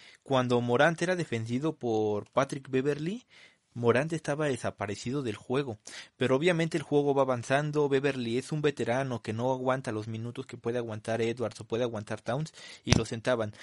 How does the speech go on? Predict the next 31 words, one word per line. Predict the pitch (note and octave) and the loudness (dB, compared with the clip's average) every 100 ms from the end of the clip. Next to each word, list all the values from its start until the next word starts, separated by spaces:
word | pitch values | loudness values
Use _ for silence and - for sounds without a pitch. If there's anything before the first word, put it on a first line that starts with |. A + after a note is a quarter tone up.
| - | -10
Los | - C3 C3+ | 0 2 2
mejores | C#3 - F#3+ A3 | -2 0 0 0
momentos, | D#3 A#2+ C3+ D3 C3+ A2+ - _ _ - | -2 -2 -2 -4 -2 -4 -6 _ _ -14
los | - B2 | -6 -4
mejores | C3 B2 F3+ G3+ | -4 -4 -2 -2
momentos | D3 B2 C#3+ D#3+ C3+ | -2 -4 -4 -6 -6
de, | B2 A#2 A2 G#2+ G#2+ G#2 G2+ A2+ - _ _ _ _ - - - - - | -4 -2 0 -2 -2 -2 -4 -8 -16 _ _ _ _ -20 -20 -20 -20 -4
de | B2 | 2
ya | B2 D#3 | 6 6
Morant | D#3 C#3 C#3+ C#3 - - | 6 4 4 -2 -10 -6
en | A#2 | -2
la | G#2+ | -2
serie | - C3+ E3 F#3 - | 0 0 0 -4 -6
es | - | -4
cuando | C#3+ A#2 | -2 0
Beverley | A2+ A#2+ C#3+ B2+ | 0 0 0 -2
ya | A#2 A#2+ | -2 -4
no | |
estaba | A2+ - B2 | -6 -4 -4
en | A2 | -4
pista. | A2 B2 - G2 - _ - - - - | -4 -6 -6 -14 -14 _ -20 -20 -20 -12
Entonces, | - A#2 A2+ C#3 C#3 D3 A2+ - | -4 0 2 2 2 2 2 -2
la | A#2 A#2+ | 2 2
llegada | A#2 C3 F3 | 6 8 8
de | D#3+ | 6
Gobert | A#2 A2+ A#2 D#3 G3 - - - | 2 2 4 2 0 -10 -20 -6
va | B2 | 0
a | C#3 | 2
ayudar | C3+ B2+ C3+ G#2 - | 4 6 4 4 -2
a | A2 | -4
que | - - A2 G#2 | -2 -2 0 0